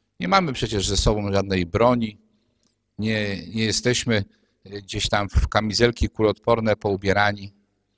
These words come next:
Tego nie ma. Ale jesteśmy silni, bo razem z nami jest Bóg. Wielki Czwartek, właściwie wieczerza Wielkiego Czwartku rozpoczyna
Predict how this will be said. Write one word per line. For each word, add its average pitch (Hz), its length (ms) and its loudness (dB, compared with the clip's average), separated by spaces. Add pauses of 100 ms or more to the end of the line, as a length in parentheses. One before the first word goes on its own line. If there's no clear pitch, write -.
(140)
Tego 143 260 -2
nie 165 180 0
ma. 85 240 -4 (1200)
Ale 104 180 0
jesteśmy 110 400 -2
silni, 95 520 0 (880)
bo 98 140 2
razem 117 360 4
z 95 80 -4
nami 113 400 2
jest 98 380 -2 (140)
Bóg. - 460 -6 (2000)
Wielki 165 280 0
Czwartek, - 920 0 (240)
właściwie 101 440 -6
wieczerza 101 680 0 (1500)
Wielkiego 104 540 -2
Czwartku 120 600 0
rozpoczyna 107 640 0